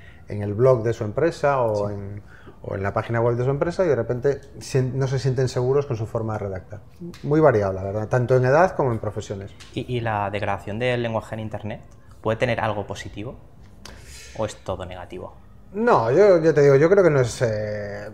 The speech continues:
Speaker 1: yo siempre digo, cuando, cuando acabamos, es decir, ahora el dos punto cero, la versión dos punto cero de, "Ay, esta juventud", pues es el...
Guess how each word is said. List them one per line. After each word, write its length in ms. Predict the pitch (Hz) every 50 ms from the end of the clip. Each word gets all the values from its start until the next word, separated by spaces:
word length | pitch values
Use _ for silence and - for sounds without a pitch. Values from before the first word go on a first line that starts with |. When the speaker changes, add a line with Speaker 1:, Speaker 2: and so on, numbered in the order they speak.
| 101 - - - - - - - - - - - - - 156 -
Speaker 1:
yo 100 | - 180
siempre 240 | 175 220 202 208 185
digo, 260 | 165 151 143 143 120
cuando, 360 | 143 139 139 139 139 139 135 127
cuando 200 | 143 139 139 135
acabamos, 560 | 131 - 147 151 180 208 226 226 214 - - 98 - -
es 140 | - 127
decir, 220 | 131 151 135 160 151
ahora 380 | 151 165 190 202 214 202 - 160
el 180 | 160 156 156
dos 160 | 151 185 185 -
punto 260 | - 190 180 185 170
cero, 400 | - - 185 180 185 196 208 170
la 80 | 147 139
versión 260 | 139 131 - 170 175
dos 100 | 185 180 185
punto 280 | - 175 156 160 156 -
cero 220 | - 160 151 151 143
de, 220 | 143 139 135 - - -
"Ay, 240 | 160 202 226 226
esta 220 | 220 220 - 208 196
juventud", 680 | - 214 196 196 196 185 175 202 202 208 202 196 214 - - - - - - - - - - - - - - -
pues 200 | 151 143 - 160
es 160 | 151 147 -
el... 540 | 135 131 127 123 117 117 113 113 110 107